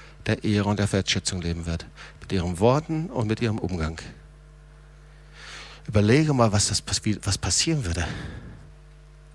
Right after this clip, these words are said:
Überleg mal, was passiert, wenn der Heilige Geist angezogen wird und da ist nicht, wie wir es hier lesen können, Murren,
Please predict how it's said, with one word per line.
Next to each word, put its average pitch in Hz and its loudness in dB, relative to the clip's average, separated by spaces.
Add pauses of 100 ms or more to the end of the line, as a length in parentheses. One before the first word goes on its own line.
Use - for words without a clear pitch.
(1500)
Überleg 143 10
mal, 160 10 (480)
was 127 6
passiert, 131 6 (280)
wenn 117 4
der - 4
Heilige 185 6
Geist 165 6
angezogen 185 6
wird 107 6 (260)
und 117 0
da 127 6
ist 131 4
nicht, 151 2 (400)
wie 113 2
wir 117 8
es 113 4
hier 131 6
lesen 117 2
können, 117 0
Murren, 110 2